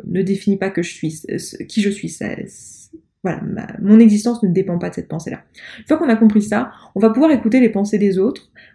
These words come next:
euh, sans sans, euh, en faire quelque chose, euh, qui, qui nous définit,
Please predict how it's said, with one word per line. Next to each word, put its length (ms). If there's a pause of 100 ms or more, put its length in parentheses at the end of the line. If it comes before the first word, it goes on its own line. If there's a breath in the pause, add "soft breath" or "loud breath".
(100)
euh, 100
sans 640 (500)
sans, 560
euh, 480 (320)
en 80
faire 240
quelque 240
chose, 320
euh, 200
qui, 420
qui 180
nous 140
définit, 560